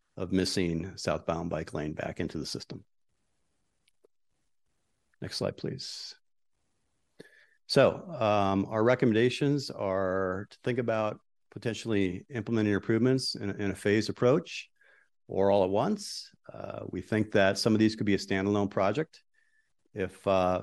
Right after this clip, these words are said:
the city decided to go that way. Some of the longer term options do have some pros and cons. They're not simple, but they can certainly be done.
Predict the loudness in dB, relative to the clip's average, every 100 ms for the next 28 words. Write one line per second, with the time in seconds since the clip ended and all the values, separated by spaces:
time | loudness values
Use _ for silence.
0 | -6 -12 -6 2 2 2 2 2 0 2
1 | 4 4 4 2 2 -2 -8 _ _ _
2 | _ _ _ _ -8 0 2 4 4 2
3 | 2 2 2 0 -2 -6 -4 -4 -4 -6
4 | -8 -6 -4 -4 -2 -2 0 -2 -4 -6
5 | -8 -6 0 0 -2 -8 -18 -10 0 2
6 | 4 4 4 4 2 0 0 0 -2 0
7 | 0 0